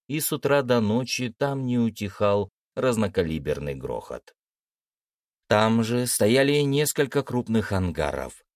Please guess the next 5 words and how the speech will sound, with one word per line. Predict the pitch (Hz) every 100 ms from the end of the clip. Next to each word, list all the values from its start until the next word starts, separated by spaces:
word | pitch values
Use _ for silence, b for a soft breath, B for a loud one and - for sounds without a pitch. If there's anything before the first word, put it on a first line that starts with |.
| _ _ -
склады | - - 107 101 101
со | - 98
списанным | 95 - 101 104 95 95
военным | 92 90 87 87 87
имуществом. | 80 73 - - - - 58 57